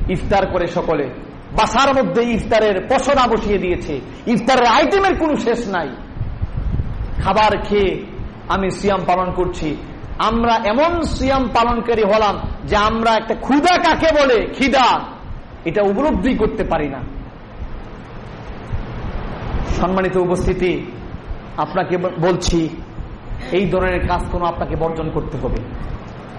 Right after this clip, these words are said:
আমরা রাস্তাঘাটে দেখতে পাই,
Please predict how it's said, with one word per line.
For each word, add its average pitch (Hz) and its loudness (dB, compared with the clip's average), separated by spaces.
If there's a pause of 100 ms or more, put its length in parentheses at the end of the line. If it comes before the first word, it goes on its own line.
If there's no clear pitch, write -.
(840)
আমরা 208 4
রাস্তাঘাটে 208 2
দেখতে 202 2
পাই, 233 4